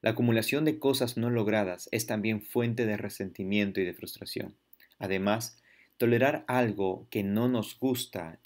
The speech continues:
y que eso se vuelve una costumbre, se vuelve algo pesado que nos malogra la vida.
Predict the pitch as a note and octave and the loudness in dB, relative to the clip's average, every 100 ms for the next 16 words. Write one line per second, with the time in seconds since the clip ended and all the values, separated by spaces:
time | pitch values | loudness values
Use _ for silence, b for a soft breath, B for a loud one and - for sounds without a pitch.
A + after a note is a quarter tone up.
0 | - _ - G#2 A#2 G#2+ G#2 - B2 B2 | -20 _ -8 -2 2 2 0 0 0 2
1 | G2+ - G2 G#2+ A#2 G#2+ G#2 A2+ A2+ F#2+ | -4 -4 -2 2 2 4 4 2 -2 -6
2 | - B2+ G2 G2+ G2+ b b b - C3 | 0 0 2 -2 -6 b b b 0 4
3 | C#3+ D#3+ D#3+ - B2+ C3+ C3+ C3+ C3 G#2+ | 6 6 2 -2 2 2 2 -2 0 0
4 | - B2 A2+ F#2+ F2+ G2 F#2+ F#2 F#2 F#2 | 0 0 0 0 -2 -4 -6 -4 -4 -2
5 | F#2 E2+ F2 F2+ | -2 -4 -6 -8